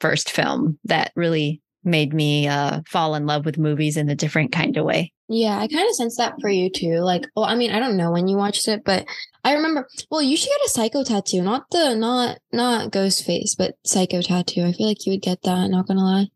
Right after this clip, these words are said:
Speaker 1: Yeah, I'm just trying to think of what it would be. Do you have any ideas? <laughs>
Speaker 2: No, not really.
Speaker 1: <laughs>
Speaker 2: I think that you should get it. Like, where do you wanna get it though? Do you have, like, any idea?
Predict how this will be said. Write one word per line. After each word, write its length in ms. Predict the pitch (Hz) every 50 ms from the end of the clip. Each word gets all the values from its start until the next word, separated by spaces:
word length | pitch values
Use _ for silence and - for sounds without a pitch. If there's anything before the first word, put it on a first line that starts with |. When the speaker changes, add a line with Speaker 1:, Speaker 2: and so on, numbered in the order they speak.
| _ _
Speaker 1:
Yeah, 420 | - 220 226 220 208 196 185 180 -
I'm 180 | - 214 226 226
just 240 | 233 269 269 - -
trying 180 | - 240 226
to 60 | 208 202
think 260 | - - 202 202 190
of 140 | 196 165 147
what 240 | 151 170 170 170
it 120 | 175 170 151
would 200 | 147 135 127 -
be. 340 | - 147 147 147 139 147 - _ _ _ _ _ _ _
Do 80 | 185 180
you 60 | 180
have 180 | 180 170 160 160
any 200 | 170 165 165 160
ideas? 500 | 160 160 156 - 170 175 180 - - - -
<laughs> 80 | 226 - - - _ _ _ -
Speaker 2:
No, 680 | 214 214 202 202 196 196 190 190 190 190 190 190 190 190
not 260 | 190 202 208 202 202
really. 520 | 214 190 196 214 214 208 208 202 - - -
Speaker 1:
<laughs> 840 | - - 320 277 269 294 330 - - - 466 480 - 294 440 -
Speaker 2:
I 120 | - 262 262
think 240 | 294 320 349 370
that 180 | 381 392 392 381
you 140 | 330 320 311
should 180 | - 349 277
get 180 | 240 233 220 226
it. 200 | 247 269 - -
Like, 160 | 269 262 233
where 180 | 208 214 233 247
do 80 | 262
you 120 | 349 349 285
wanna 260 | 214 190 185 185 185
get 160 | 175 175 170
it 180 | 170 170 160 -
though? 340 | - 170 170 170 175 175 190
Do 140 | - 202
you 80 | 202 202
have, 140 | 196 190 190
like, 140 | 196 190 -
any 180 | - 180 185 180
idea? 440 | 175 175 175 175 175 175 180 190